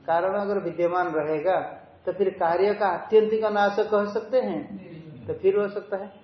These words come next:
Speaker 1: इसलिए कहते हैं प्रपंच निवृत्तेर अनात्यंतिकत्वात्। प्रपंच का जो निवृत्ति हुआ, वो आत्यंतिक नहीं है, अनात्यंतिक, जैसे सुषुप्ति में होती है,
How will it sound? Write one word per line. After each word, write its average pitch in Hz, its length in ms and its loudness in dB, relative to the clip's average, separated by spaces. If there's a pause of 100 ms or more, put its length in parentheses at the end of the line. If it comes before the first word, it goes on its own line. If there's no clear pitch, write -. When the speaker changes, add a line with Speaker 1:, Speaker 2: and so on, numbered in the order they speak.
(320)
Speaker 1:
इसलिए 180 240 -2
कहते 180 260 -2
हैं 175 140 -4
प्रपंच 185 560 -2
निवृत्तेर 165 840 0 (180)
अनात्यंतिकत्वात्। 147 1400 -4 (540)
प्रपंच 175 380 -4
का 170 160 0
जो 170 160 0
निवृत्ति 170 500 -2
हुआ, 196 280 4
वो 196 140 4
आत्यंतिक 196 640 0
नहीं 202 360 -4
है, 139 260 -10 (520)
अनात्यंतिक, 156 840 -2
जैसे 160 240 0
सुषुप्ति 170 420 -6
में 175 180 -6
होती 180 220 -4
है, 196 200 -10